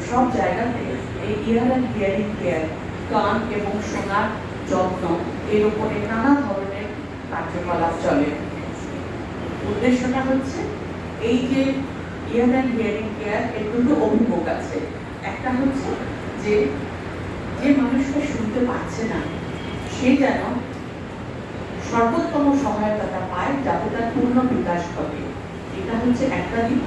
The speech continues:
আরেকটা দিক হচ্ছে যে মানুষটা শুনতে পাচ্ছে, তার যেন শোনার জায়গাটা ব্যাহত না হয়। একটা ছোট্ট পরিসংখ্যান বলি যে এই মুহূর্তে সারা পৃথিবীতে অনুমান করা হচ্ছে যে ওয়ান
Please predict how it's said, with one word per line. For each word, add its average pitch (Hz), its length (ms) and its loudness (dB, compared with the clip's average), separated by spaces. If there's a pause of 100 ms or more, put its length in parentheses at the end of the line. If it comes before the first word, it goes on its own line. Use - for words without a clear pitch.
(720)
আরেকটা 302 400 4
দিক - 220 -2
হচ্ছে 202 300 -2 (500)
যে 226 80 -2 (120)
মানুষটা 247 380 4 (120)
শুনতে 247 300 0 (120)
পাচ্ছে, - 440 -2 (520)
তার - 200 0 (120)
যেন 226 160 2 (180)
শোনার 185 400 0
জায়গাটা 165 460 0 (420)
ব্যাহত 202 360 2 (160)
না 151 80 2 (120)
হয়। 143 200 0 (600)
একটা 277 240 -2
ছোট্ট 277 200 2 (140)
পরিসংখ্যান 247 560 2 (100)
বলি 202 200 0 (760)
যে 208 100 0 (340)
এই 262 80 6 (100)
মুহূর্তে 254 440 2 (220)
সারা - 300 -2
পৃথিবীতে 240 580 -2 (540)
অনুমান 208 320 2 (120)
করা 208 260 2
হচ্ছে - 360 -2 (460)
যে 220 80 0 (100)
ওয়ান 220 200 4